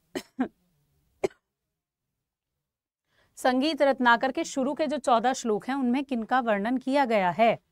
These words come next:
संगीत रत्नाकर का, लेखक का, लेखक और आश्रयदाता का, उपयुक्त में से एक से अधिक या उपयुक्त में से कोई नहीं। आश्रयदाता तो पता है ना आप लोगों को क्या होता है,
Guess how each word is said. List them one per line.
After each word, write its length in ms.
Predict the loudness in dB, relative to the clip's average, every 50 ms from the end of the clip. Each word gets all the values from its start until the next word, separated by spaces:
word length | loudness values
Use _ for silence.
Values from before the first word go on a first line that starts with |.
| _ _ _ _ _ _ _ _ _ _ _ _ _ _ _
संगीत 400 | -6 -6 -4 -2 -4 -4 -2 -4
रत्नाकर 520 | -4 -6 -4 -4 -4 -4 -2 -2 -4 -4
का, 240 | -2 -2 0 0 2 0
लेखक 460 | 0 -2 -4 -4 -6 -8 -10 -10 -8 _
का, 180 | -4 -2 -2 -2
लेखक 420 | -2 -2 -2 -2 -2 -2 -4 -2 0
और 100 | 2 2
आश्रयदाता 720 | 2 2 0 -2 -2 -2 0 2 2 2 2 0 -2 -4
का, 260 | -2 -4 -4 -4 -4 -8 _ _ _ _ _ _ _
उपयुक्त 360 | -8 -6 -4 -4 -4 -4 -4 -6
में 120 | -6 -6
से 180 | -4 -2 0 0
एक 100 | 0 -2
से 120 | -2 -4
अधिक 260 | -2 -2 -4 -4 0 0
या 100 | 0 0
उपयुक्त 360 | 0 -2 -4 -6 -6 -8 -10
में 100 | -12 -10
से 140 | -8 -10 -10
कोई 200 | -8 -8 -6 -6
नहीं। 180 | -4 -6 -6 -6 _ 4
आश्रयदाता 580 | 4 4 4 2 0 2 2 2 2 0 -2
तो 100 | -6 -6
पता 200 | -8 -2 0 2
है 60 | 2
ना 100 | 4 2
आप 100 | 0 0
लोगों 220 | 0 -2 -2 -2 -6
को 80 | -8
क्या 160 | -4 0 2 2
होता 200 | 2 2 0 -2
है, 140 | -2 -4